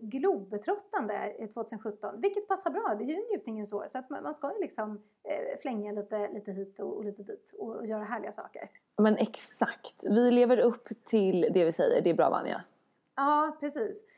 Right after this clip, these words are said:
Speaker 1: Vi får ju dock se hur länge den här poddisen lever, för att nu kör vi ju en sån här, eh, fasad Skype-poddis. Eh, och, eh, tidigare när vi har gjort det så vi har ju liksom en, en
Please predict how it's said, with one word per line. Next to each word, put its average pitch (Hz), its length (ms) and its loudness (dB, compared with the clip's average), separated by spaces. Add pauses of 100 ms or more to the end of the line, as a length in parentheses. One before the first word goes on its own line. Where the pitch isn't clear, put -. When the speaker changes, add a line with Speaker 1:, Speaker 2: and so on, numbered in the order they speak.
(160)
Speaker 1:
Vi 302 120 -2
får 349 120 0
ju 349 120 2
dock 392 220 0
se 277 440 -2
hur 269 280 -2
länge 262 300 -2
den 247 100 -4
här 302 200 -6
poddisen 294 520 -4
lever, 285 340 -4
för 277 120 -6
att 262 200 -6
nu 302 320 -4
kör 247 300 -4
vi 220 80 -10
ju 233 100 -6
en 233 160 -8
sån 220 160 -8
här, 208 220 -2
eh, 220 280 -6 (420)
fasad 220 600 -2 (240)
Skype-poddis. - 760 -10 (500)
Eh, 208 480 2
och, - 340 0
eh, 302 160 2
tidigare 339 380 2
när 349 120 -2
vi 339 60 -2
har 339 80 0
gjort 311 220 -4
det 285 120 2
så 285 180 -8
vi 254 160 -6
har 302 160 0
ju 294 80 -2
liksom 285 240 -6
en, 285 100 -2
en 311 220 -4